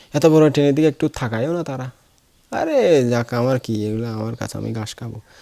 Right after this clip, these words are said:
তা আপনারা ওই রকম, এত ব-, এত সুন্দর, এত পবিত্র ধর্ম আপনাদের পাশ দিয়ে চলে যাচ্ছে, এত সুন্দর ধর্ম, বুদ্ধের ধর্ম চলে যাচ্ছে, তা আপনারা বিনোদনে এতই মগ্ন থাকেন যে, বিনোদন নিয়ে এতই পড়ে থাকেন যে,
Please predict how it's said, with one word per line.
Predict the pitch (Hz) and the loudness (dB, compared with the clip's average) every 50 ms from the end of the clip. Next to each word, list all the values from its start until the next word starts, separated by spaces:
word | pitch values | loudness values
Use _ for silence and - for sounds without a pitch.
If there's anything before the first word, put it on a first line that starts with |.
| - - _ _ | -20 -20 _ _
তা | - 110 | -2 0
আপনারা | 113 113 110 110 110 120 | 0 0 -2 -2 -2 0
ওই | 120 113 107 | 0 0 -2
রকম, | 104 98 95 - 95 95 104 - _ _ _ _ _ _ _ _ _ _ _ - _ _ _ _ _ _ _ - | -2 -6 -8 -10 -12 -14 -16 -18 _ _ _ _ _ _ _ _ _ _ _ -20 _ _ _ _ _ _ _ -2
এত | 120 135 - | 0 4 4
ব-, | 160 143 156 147 | 6 6 6 4
এত | 151 143 - | 4 4 2
সুন্দর, | 147 - - 180 180 180 170 170 151 | 0 2 2 2 2 6 6 6 6
এত | 135 - | 6 4
পবিত্র | 147 135 143 135 143 139 - - 143 | 2 2 2 2 2 0 0 0 0
ধর্ম | 135 131 143 147 143 147 143 131 117 107 | 0 0 0 2 2 4 4 4 2 2
আপনাদের | 107 110 117 120 123 135 131 | 0 -2 -2 0 0 0 -2
পাশ | - 123 113 110 | -2 -4 -4 -2
দিয়ে | 110 120 123 120 | -2 -4 -4 -4
চলে | - 113 110 107 | -6 -6 -8 -8
যাচ্ছে, | 107 104 - - - - 110 120 - _ _ _ _ _ _ | -8 -10 -12 -12 -12 -12 -12 -12 -16 _ _ _ _ _ _
এত | 110 123 | -4 -2
সুন্দর | 123 - - 151 147 147 143 139 | 0 2 4 4 6 6 6 6
ধর্ম, | 123 131 127 127 127 127 127 123 120 120 117 120 - _ - | 4 4 2 2 2 2 2 0 0 -2 -4 -8 -12 _ -10
বুদ্ধের | 113 110 110 107 110 120 120 117 117 - - _ _ 131 - | -6 -6 -6 -4 -2 -2 -2 -2 -2 -6 -12 _ _ -8 -4
ধর্ম | 107 113 117 113 113 110 | -2 -2 -2 -2 -4 -4
চলে | - 110 107 104 | -6 -6 -6 -6
যাচ্ছে, | 104 101 98 - - 107 101 101 - _ _ _ _ _ _ _ _ _ _ _ _ _ _ _ _ _ _ _ - - - | -6 -8 -10 -12 -12 -12 -12 -14 -16 _ _ _ _ _ _ _ _ _ _ _ _ _ _ _ _ _ _ _ -20 -10 -4
তা | 123 117 | -2 -2
আপনারা | 113 110 107 107 110 113 117 117 123 - - _ _ _ _ | 0 0 0 0 0 0 0 0 -2 -4 -12 _ _ _ _
বিনোদনে | 104 107 123 131 127 131 123 123 127 123 127 120 | 0 2 4 4 6 6 6 4 4 4 4 2
এতই | 117 - - 151 175 190 185 180 | 2 4 6 6 6 8 6 6
মগ্ন | 160 139 127 123 120 117 117 | 6 4 4 4 4 2 2
থাকেন | 113 127 127 123 127 123 117 | 0 -2 -2 0 0 0 2
যে, | 110 107 101 98 | 2 0 0 0
বিনোদন | 101 110 113 117 113 113 113 113 | -2 0 0 2 2 2 2 2
নিয়ে | 113 113 113 110 | 0 0 0 0
এতই | 107 107 - 147 151 143 | 0 0 0 -2 0 0
পড়ে | 135 120 110 107 | 0 -2 -2 -2
থাকেন | - 110 110 113 110 107 | -4 -6 -6 -6 -6 -6
যে, | 104 101 101 | -6 -8 -8